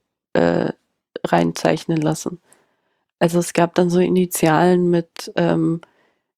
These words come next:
m-, mit so leicht bekleideten Mädchen drin und so.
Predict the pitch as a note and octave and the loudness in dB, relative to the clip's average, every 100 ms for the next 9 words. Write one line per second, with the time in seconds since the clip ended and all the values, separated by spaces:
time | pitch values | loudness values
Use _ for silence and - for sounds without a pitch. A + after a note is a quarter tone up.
0 | _ - - - - E3 D#3+ - - F3+ | _ -12 -12 -10 -6 -2 -2 -4 -2 0
1 | E3+ - F3 E3+ F3 - - F3 F3+ F3+ | 2 0 2 0 0 -2 2 2 2 0
2 | F3 - G3 F3 E3+ D#3 E3 - D#3 - | -2 -2 -4 -4 -6 -10 -14 -10 -8 -8
3 | D3+ | -12